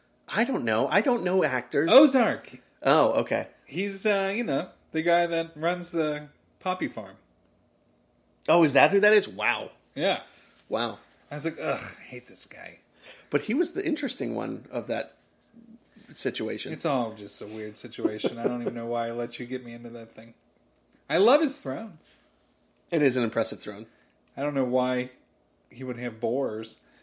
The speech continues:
Speaker 2: Uh, I don't think I have anything else. Uh, oh, at an hour they show the hyena thing again. At an
Speaker 1: Yeah.
Speaker 2: hour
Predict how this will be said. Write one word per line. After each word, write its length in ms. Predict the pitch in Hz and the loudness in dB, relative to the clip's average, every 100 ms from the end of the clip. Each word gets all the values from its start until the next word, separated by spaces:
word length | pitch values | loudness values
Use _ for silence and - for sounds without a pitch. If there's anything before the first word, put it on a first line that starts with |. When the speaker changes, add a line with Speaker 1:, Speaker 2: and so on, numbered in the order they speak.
| _ _ | _ _
Speaker 2:
Uh, 320 | - 202 208 202 | -2 0 0 0
I 80 | |
don't 140 | 302 349 | -2 -2
think 120 | 330 | -2
I 40 | |
have 100 | 277 285 | 0 0
anything 260 | 269 269 | -2 0
else. 400 | 254 156 - - | 0 0 -2 -8
Uh, 580 | 165 175 175 170 170 160 - _ _ _ _ - - - | -4 0 2 2 2 0 -6 _ _ _ _ -20 -8 2
oh, 220 | 202 185 | 4 6
at 160 | 165 | 4
an 140 | 170 175 | 4 0
hour 360 | 160 196 233 202 | -2 2 4 4
they 140 | 170 | 2
show 220 | 160 190 185 | 2 2 2
the 80 | |
hyena 420 | 160 165 180 247 135 | 0 -2 -2 -2 -4
thing 220 | 131 104 | -6 -10
again. 280 | 104 - - - _ 113 | -12 -18 -20 -20 _ -10
At 80 | |
an 140 | 127 135 | -8 -4
Speaker 1:
Yeah. 340 | 139 135 123 104 | 2 8 8 8
Speaker 2:
hour 160 | 95 | 4